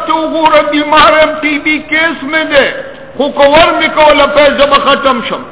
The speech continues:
ما نه به خلاصه شي. بله مرضعه وله وګوره، هغه له پیسې ورکړه، زه نه. نو ته به ورته دا نه وایه، دا امام ډېر بدخویه.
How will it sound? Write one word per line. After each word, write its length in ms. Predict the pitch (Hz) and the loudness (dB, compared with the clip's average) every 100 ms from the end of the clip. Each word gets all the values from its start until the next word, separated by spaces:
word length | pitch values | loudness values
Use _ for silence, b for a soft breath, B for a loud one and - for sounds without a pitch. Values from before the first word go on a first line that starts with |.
| - | -4
ما 160 | 226 269 | 0 2
نه 100 | 269 | 2
به 120 | 277 | 0
خلاصه 460 | 262 311 311 285 226 | 0 0 0 0 -2
شي. 100 | - - - - - - | -4 -14 -18 -20 -20 -4
بله 260 | 160 330 349 330 | 0 4 2 2
مرضعه 400 | 320 254 302 294 | 0 0 2 4
وله 160 | 285 277 | 4 4
وګوره، 320 | 269 233 247 | 2 2 2
هغه 180 | 240 233 | 4 2
له 120 | 226 | -2
پیسې 380 | 220 214 202 190 185 | -2 -4 -4 -6 -6
ورکړه، 260 | 160 - 214 | -6 -6 -8
زه 100 | 339 | -6
نه. 140 | 311 233 - - - - - - - - - - | -6 -8 -10 -18 -18 -20 -20 -20 -20 -20 -20 -14
نو 80 | 143 | -14
ته 160 | 143 180 | -8 -6
به 120 | 165 | -4
ورته 260 | 151 147 | -4 -6
دا 240 | 143 143 185 | -8 -6 -6
نه 120 | 196 | -6
وایه، 140 | 190 | -6
دا 140 | 170 165 | -6 -6
امام 380 | 170 185 208 208 | -6 -4 -4 -4
ډېر 140 | 185 196 160 | -6 -8 -8
بدخویه. 500 | 160 - 160 226 | -10 -10 -12 -10